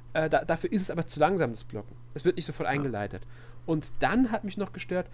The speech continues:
Speaker 1: du kannst nur drei Schläge am Stück ausführen,
Speaker 2: <laughs> Ja.
Speaker 1: außer du hast dein Überlimit aktiviert. Und nach drei Schlägen macht er erstmal eine Pause und dann musst du
Speaker 2: Mhm.
Speaker 1: erstmal neu ansetzen.
Speaker 2: Dann schmeißt er sein
Speaker 1: Natürlich
Speaker 2: Schwert in die Luft und eidelt rum, als hätte er die
Speaker 1: Ja.
Speaker 2: Zeit dafür.
Speaker 1: Und natürlich wird, äh, für die Gegner dann schon längst eine Aktion aus.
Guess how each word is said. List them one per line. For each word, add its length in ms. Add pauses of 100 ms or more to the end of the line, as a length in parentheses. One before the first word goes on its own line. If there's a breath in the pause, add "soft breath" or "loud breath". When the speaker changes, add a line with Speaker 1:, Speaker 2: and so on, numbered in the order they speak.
(160 soft breath)
Speaker 1:
du 80
kannst 240
nur 80
drei 220
Schläge 280
am 80
Stück 200
ausführen, 440
Speaker 2:
<laughs> 40
Ja. 60
Speaker 1:
außer 240
du 100
hast 200
dein 340
Überlimit 580
aktiviert. 520 (520 loud breath)
Und 100
nach 120
drei 260
Schlägen 500 (100)
macht 220
er 80
erstmal 240
eine 80
Pause 400
und 100
dann 120
musst 140
du 40
Speaker 2:
Mhm. 60
Speaker 1:
erstmal 200
neu 160
ansetzen. 320 (640 loud breath)
Speaker 2:
Dann 120
schmeißt 320
er 60
sein 60
Speaker 1:
Natürlich 180
Speaker 2:
Schwert 300
in 100
die 80
Luft 440
und 560
eidelt 360
rum, 180
als 160
hätte 180
er 40
die 80
Speaker 1:
Ja. 100
Speaker 2:
Zeit 180
dafür. 340 (440 loud breath)
Speaker 1:
Und 80
natürlich 460
wird, 180
äh, 160
für 240
die 140
Gegner 240
dann 140
schon 100
längst 180
eine 100
Aktion 380
aus. 300